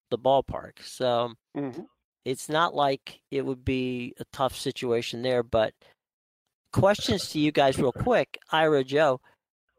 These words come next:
Speaker 1: is seventy years old as a coach in the National Football League too old to, um, to really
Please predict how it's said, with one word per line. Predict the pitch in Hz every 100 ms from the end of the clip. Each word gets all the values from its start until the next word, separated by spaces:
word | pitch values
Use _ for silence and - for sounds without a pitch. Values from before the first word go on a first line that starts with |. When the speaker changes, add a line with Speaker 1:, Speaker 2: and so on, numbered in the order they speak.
| _ -
Speaker 1:
is | 180 170
seventy | - - 202 240 277 269 226
years | - 175 185 170
old | 151 127 117 117
as | 127
a | 131
coach | - 151 127 120 - -
in | 143 123
the | 131
National | 139 139 151
Football | 165 - 123
League | 117 117 _ -
too | - 208 175
old | 143 123 123 123 - _ _ _ _ -
to, | - 135 127 120 117
um, | 117 117 117 123 _ _ _ _ _ _ _ _
to | -
really | 135 143 147 147 135